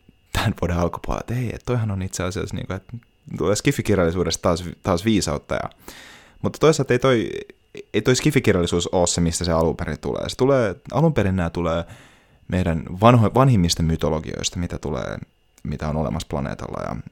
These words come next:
ja tota, tosinimen, jumalolentojen tosinimen tietäminen on aina ollut tietyssä määrin tabu, koska se on antanut näihin jumalolentoihin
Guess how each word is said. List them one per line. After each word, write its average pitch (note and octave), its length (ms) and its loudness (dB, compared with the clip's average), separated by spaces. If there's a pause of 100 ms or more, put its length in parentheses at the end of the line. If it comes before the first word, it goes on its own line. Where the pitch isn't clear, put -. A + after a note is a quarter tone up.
ja - 60 -6
tota, - 360 -8 (540)
tosinimen, G#2 880 4 (300)
jumalolentojen G2 880 2
tosinimen D2+ 580 -2
tietäminen - 720 -6 (800)
on C2 300 -4
aina A#2 240 4
ollut E2+ 360 -2
tietyssä G#2+ 320 0
määrin D2 320 -6
tabu, - 540 -6
koska - 220 -8
se G2+ 80 -2
on F#2+ 100 2
antanut F#2+ 380 -2
näihin D#2+ 280 0
jumalolentoihin D#2 1400 -2